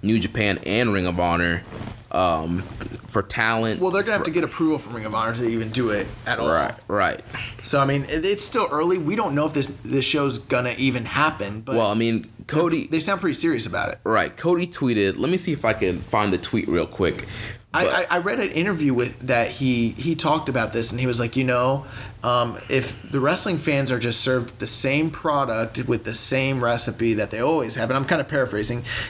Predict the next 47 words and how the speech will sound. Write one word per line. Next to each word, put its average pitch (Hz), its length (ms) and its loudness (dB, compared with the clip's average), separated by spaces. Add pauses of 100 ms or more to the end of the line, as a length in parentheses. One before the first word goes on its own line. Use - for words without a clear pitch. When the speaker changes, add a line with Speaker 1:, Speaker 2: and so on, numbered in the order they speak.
Speaker 2:
he's 147 160 2
like, 135 160 0
"This, 139 180 0
this 135 220 0
industry 147 320 2
is 123 100 2
not 127 160 0
gonna 127 140 0
go 143 360 0
anywhere." 98 540 -4 (380)
And 131 120 0
he's 131 120 2
like, 120 160 -2
"You 143 40 2
know, 127 120 2
I'm 135 160 0
the 143 40 -4
son 156 200 0
of 156 60 0
a, 165 120 0 (320)
I'm 131 120 0
the 139 300 0
son 135 200 2
of 135 80 0
the 139 80 4
American 135 400 2
dream, 131 300 2
so 131 140 2
I'm 123 120 2
a 135 40 2
dreamer." 131 540 0 (400)
And, 117 420 2
you 120 80 2
know, 120 320 2
he 135 220 0
heard, 127 380 0
he, 131 180 0
he 120 240 -6
got 123 180 2
offended 131 440 0
when 120 160 0
he 127 80 2
heard 120 340 0
from 127 220 -2
Dave 117 200 0
Meltzer 120 400 2
that 110 360 0